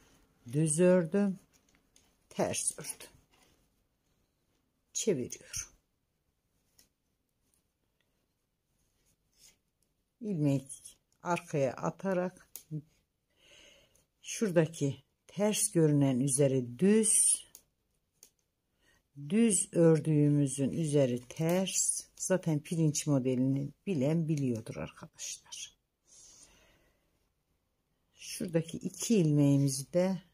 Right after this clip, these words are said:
artan ilmeğimizi düz, diğer ilmeğimizi ters ördük. Yanındakini.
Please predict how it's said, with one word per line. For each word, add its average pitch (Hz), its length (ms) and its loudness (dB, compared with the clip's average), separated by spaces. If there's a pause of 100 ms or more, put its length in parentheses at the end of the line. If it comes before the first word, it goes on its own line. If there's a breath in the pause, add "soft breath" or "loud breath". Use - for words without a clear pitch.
(920)
artan 185 480 0
ilmeğimizi 147 960 2 (1000)
düz, - 680 0 (1400)
diğer 165 220 6
ilmeğimizi 143 680 0 (440)
ters 165 500 -2
ördük. 135 500 -4 (3750 soft breath)
Yanındakini. 127 760 -2